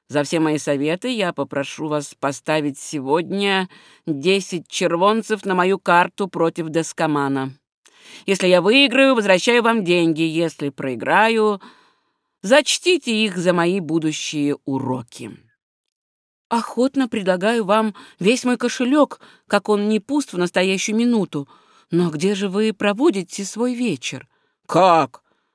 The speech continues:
Разве вы не приглашены маркизом провести с нами беспутную ночь за городом,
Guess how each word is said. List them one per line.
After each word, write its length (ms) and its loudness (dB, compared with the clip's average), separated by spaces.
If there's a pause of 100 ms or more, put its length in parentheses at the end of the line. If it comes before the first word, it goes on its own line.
(100)
Разве 340 4
вы 160 0
не 140 0
приглашены 680 0
маркизом 600 0
провести 500 -2
с 120 -6
нами 220 2
беспутную 600 -2
ночь 260 0
за 360 6
городом, 560 2